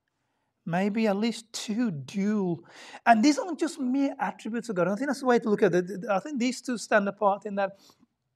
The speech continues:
they're not merely characteristics of God. What are they? They're not just merely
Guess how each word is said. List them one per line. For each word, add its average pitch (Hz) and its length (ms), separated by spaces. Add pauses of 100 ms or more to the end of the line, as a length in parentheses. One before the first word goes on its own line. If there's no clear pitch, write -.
(340)
they're 196 120
not 311 200
merely 240 680 (460)
characteristics 196 960
of 180 120
God. 147 200
What 196 180
are 226 140
they? 143 160
They're 214 120
not 320 160
just 277 160
merely 208 720